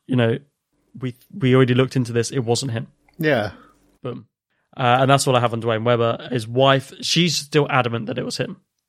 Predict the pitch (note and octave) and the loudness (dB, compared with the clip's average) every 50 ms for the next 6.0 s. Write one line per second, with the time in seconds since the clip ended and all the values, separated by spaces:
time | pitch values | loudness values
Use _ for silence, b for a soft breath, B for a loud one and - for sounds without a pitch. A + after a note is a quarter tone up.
0 | _ _ _ - - - C4 C#4 C#4 G#3+ - C3 A2+ A#2 A2+ C#3 B2+ A2+ A2+ - | _ _ _ 0 2 2 2 2 2 2 2 2 2 2 4 2 2 2 2 0
1 | - B2 A#2 B2 C3 - - - C3 C3 C3+ - - C#3+ C3+ - D#3 B2 - D3+ | 0 0 2 2 0 0 0 0 2 2 2 2 0 0 2 2 0 2 2 0
2 | C#3 - C3+ C3 A#2+ G#2+ - - C#3 C3 A#2+ A#2+ A#2+ A#2 A#2+ B2+ C3 B2 A2+ A2 | 0 2 2 2 2 0 0 0 2 2 2 2 2 2 2 2 4 4 2 2
3 | A#2 B2 A#2 - - D#3 - - - G#3+ C#4+ - - _ _ - - C3+ C3+ C3+ | 0 -2 -4 -4 -6 -8 -4 -2 -2 -2 -2 -6 -18 _ _ -6 -2 0 2 2
4 | B2+ F#2+ A2+ A2+ - D3 D3 C#3 C#3+ D#3 D3+ D3 D3+ D#3 D3+ D#3+ D#3+ C#3 C#3+ D3+ | 0 0 -4 -4 0 2 2 2 2 2 2 2 2 2 2 2 2 2 2 2
5 | D3 C#3+ C3 C3+ C#3 C#3+ D3 C#3 A#2 A2+ A2+ A2 A#2+ - B2+ B2 A#2+ B2 B2 - | 2 2 2 2 2 2 2 2 2 2 2 0 0 -2 -2 0 2 2 0 -2